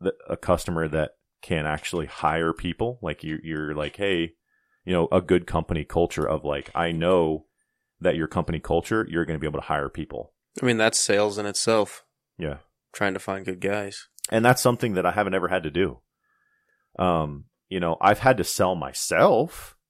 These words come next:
Speaker 1: and what I bring to the table as a cop. That's easy to do.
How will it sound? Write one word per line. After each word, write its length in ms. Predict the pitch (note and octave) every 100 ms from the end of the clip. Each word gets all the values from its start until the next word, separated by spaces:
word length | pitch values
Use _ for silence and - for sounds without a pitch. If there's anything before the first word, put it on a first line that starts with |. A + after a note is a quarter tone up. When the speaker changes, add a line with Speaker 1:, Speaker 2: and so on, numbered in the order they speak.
| _ _ -
Speaker 1:
and 140 | F#2+
what 120 | E2 C#2
I 180 | C#2 D3
bring 280 | B2+ E2+
to 80 | D2+
the 100 | D2 C#2
table 360 | E2 D2 C#2
as 120 | C2+
a 40 | D2
cop. 460 | - E2 A1 - - _ _ -
That's 220 | F#2 -
easy 200 | D#2+ C#2+
to 120 | C2+
do. 220 | - -